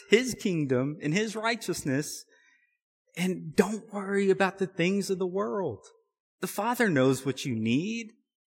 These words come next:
The Father will take care of you. He's a loving, perfect, righteous Father. As John t-, told us, this hope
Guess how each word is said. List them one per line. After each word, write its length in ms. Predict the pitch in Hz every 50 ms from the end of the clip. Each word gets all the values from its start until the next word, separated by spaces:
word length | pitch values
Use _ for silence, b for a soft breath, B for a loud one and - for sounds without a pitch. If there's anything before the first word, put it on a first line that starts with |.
| _ _ -
The 100 | 147 -
Father 560 | - - 196 190 220 226 226 214 190 175 B B B B B
will 120 | - 160 151
take 320 | - - 170 156 - -
care 320 | - - 123 110 110 131 151
of 180 | 160 156 151
you. 360 | 180 190 214 233 247 254 240 - _ _ _ _ _ _ _ _ _ _ _ _
He's 200 | - 214 190 175
a 60 | 190
loving, 440 | 185 190 202 214 190 220 214 196 - - _ _ _
perfect, 580 | - - 214 208 208 - - 214 202 196 - - - b b b b b b _ _ _ _ _ _ _ _ _ _ _ _ _
righteous 840 | - 156 175 202 208 196 196 - - 180 180 - - - - - - _ _ _ _ _ _
Father. 720 | - - - 190 196 208 214 180 175 131 104 87 - - - - - - _ _ _ _ _ _ _ _ _ _ _ _ - - _ _
As 180 | - 160 127 -
John 400 | - 151 143 156 185 226 214 180
t-, 180 | - 170 143 135 - -
told 300 | - 151 135 135 131 135
us, 400 | 143 156 175 175 - - - - b b b b b b b b _ -
this 320 | 147 165 151 - - - b b b b b _ - -
hope 500 | - 202 214 220 208 180 143 - - -